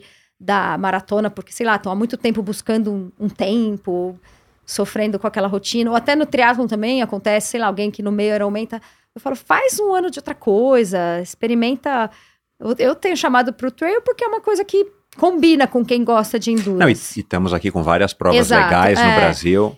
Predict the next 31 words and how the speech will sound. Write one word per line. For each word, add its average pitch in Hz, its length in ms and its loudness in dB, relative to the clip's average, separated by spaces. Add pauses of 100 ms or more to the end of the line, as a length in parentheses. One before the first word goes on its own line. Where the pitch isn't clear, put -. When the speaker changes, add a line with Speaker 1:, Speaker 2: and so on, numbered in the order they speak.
Speaker 1:
Eu 208 140 4
acho 226 260 2
que, 277 260 -4 (260)
é, 208 280 0
o 202 200 0
endurance 262 540 -2
não 370 140 -12
tem 403 160 -2
tanta 233 800 0 (120)
opção 202 800 -2
de 202 340 -8 (140)
outras 220 460 0
modalidades 196 560 0
muito 196 320 -6
diferentes. 233 440 -2 (600)
E 214 100 2
o 214 40 2
trail 208 400 4
te - 120 -8
entrega 226 520 2
provas 190 400 -2
muito 254 440 6
desafiadoras, 202 1000 0 (460)
difíceis - 760 -2 (380)
pra 247 200 6
valer. 240 420 2 (300)
Então, 185 160 -6
se 180 160 -10
quiser 202 300 -4
sofrer, 214 420 -2
quiser 202 380 -4